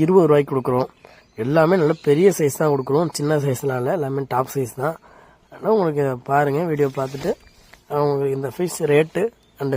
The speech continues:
ஃபிஷ்ஷோட குவாலிட்டி எல்லாம் பிடிச்சிருந்ததுன்னா நம்மகிட்ட ஃபிஷ் ஆர்டர் பண்ணி எடுத்துக்கலாம். கொரியரும் உண்டு, ப்ரொபோஷனல் கொரியர் மட்டும் தான் பண்ணிட்டு இருக்கோம். ஏன்னா இப்போதைக்கு இருக்கிறதுல அந்த ஒரு கொரியர் கொஞ்சம் நல்லா இருக்கு.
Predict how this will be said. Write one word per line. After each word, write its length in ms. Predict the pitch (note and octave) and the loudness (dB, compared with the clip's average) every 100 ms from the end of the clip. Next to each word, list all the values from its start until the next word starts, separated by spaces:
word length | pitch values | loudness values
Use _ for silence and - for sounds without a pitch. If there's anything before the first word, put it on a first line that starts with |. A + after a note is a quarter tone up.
| A#2+ | -4
ஃபிஷ்ஷோட 320 | C#3 D#3+ D#3 C#3 | -6 0 0 2
குவாலிட்டி 360 | C#3+ D3 C#3+ C#3+ | 2 2 2 0
எல்லாம் 180 | C#3+ C3+ | 0 -4
பிடிச்சிருந்ததுன்னா 540 | C#3+ - C3+ C3 D#3 A3+ | -6 -2 -2 0 0 0
நம்மகிட்ட 320 | D#3 C#3 C#3 C#3 | -2 -4 -4 -6
ஃபிஷ் 180 | C3+ - C3 | -8 -6 -4
ஆர்டர் 220 | C#3 C3+ C3 | -2 -2 -2
பண்ணி 160 | C3 B2+ | -2 -4
எடுத்துக்கலாம். 460 | B2+ B2+ C3 A#3+ - - - _ - | -4 -2 0 -2 -4 -20 -20 _ 0
கொரியரும் 400 | D#3+ D#3+ D3 C#3+ | 4 6 6 4
உண்டு, 220 | C3 C3+ A#3+ - _ - _ _ _ _ - - - | 4 0 -2 -6 _ -20 _ _ _ _ -20 -20 -2
ப்ரொபோஷனல் 500 | C#3+ C#3 D#3 D#3 D3 | 0 2 2 2 4
கொரியர் 220 | C#3 B2+ B2 | 2 2 -2
மட்டும் 180 | B2+ C#3 | -2 0
தான் 120 | C3 | 0
பண்ணிட்டு 260 | B2+ B2+ B2 | 0 -2 -2
இருக்கோம். 220 | C#3 D3 | 0 0
ஏன்னா 160 | C3+ C3+ | 0 -2
இப்போதைக்கு 380 | - D#3 D3+ D#3 | -2 0 2 2
இருக்கிறதுல 340 | C#3 C3+ D#3 G3+ | 0 0 2 4
அந்த 100 | D3+ | 4
ஒரு 100 | C#3+ C#3+ | 4 4
கொரியர் 280 | C#3+ D#3 C#3+ | 2 0 0
கொஞ்சம் 200 | C3 A#2 | -4 0
நல்லா 180 | C3+ D3 | 4 4
இருக்கு. 260 | B2 D3+ | 2 -4